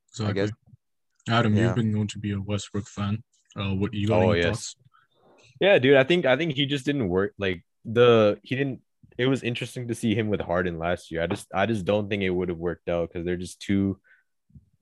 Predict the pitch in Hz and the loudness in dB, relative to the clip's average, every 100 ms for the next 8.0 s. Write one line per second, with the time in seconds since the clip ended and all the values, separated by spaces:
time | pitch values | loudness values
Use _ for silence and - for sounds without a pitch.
0 | 98 98 95 107 101 87 117 107 - 120 | -8 -8 -2 0 0 2 2 2 2 2
1 | - 113 92 92 95 87 82 82 82 - | 2 -2 0 2 0 -2 -4 -6 -8 -8
2 | 87 90 95 90 104 90 90 95 90 92 | -6 -2 0 0 0 0 2 2 0 -2
3 | 87 90 87 82 87 82 82 87 92 101 | -4 -2 -2 -2 -2 -2 -6 -4 -2 -2
4 | 82 90 90 87 82 90 87 87 87 90 | -2 -2 -2 -2 -6 -4 -2 -2 -6 -6
5 | 95 98 - 101 92 90 - 101 95 - | -8 -8 0 2 4 0 0 0 0 -2
6 | 87 85 85 87 85 87 85 87 104 110 | -4 -2 -2 -4 -4 -6 -4 0 2 4
7 | 98 95 90 87 87 87 85 80 87 - | 2 -2 -2 -4 -6 -6 -8 -10 -12 -14